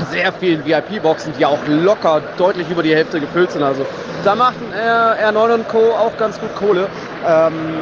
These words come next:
das Stadion hat, glaube ich, auch so gefühlt die beste, detaillierteste, ausführlichste Anzeigetafel. Es gibt leider nur eine,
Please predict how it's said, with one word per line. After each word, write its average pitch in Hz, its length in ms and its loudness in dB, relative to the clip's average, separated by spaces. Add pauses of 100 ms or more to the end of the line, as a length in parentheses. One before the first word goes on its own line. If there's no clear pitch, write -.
(280)
das 156 160 -2
Stadion 175 300 0
hat, 165 140 -2
glaube 185 260 2
ich, 220 100 -4
auch 214 120 0
so 226 140 -2
gefühlt 233 440 -2
die 214 100 -4 (140)
beste, 254 560 2 (440)
detaillierteste, 202 680 0
ausführlichste 220 640 -2
Anzeigetafel. 156 840 -2
Es 139 80 -10
gibt 208 140 -6
leider 185 220 2
nur 160 140 -4
eine, 180 220 -2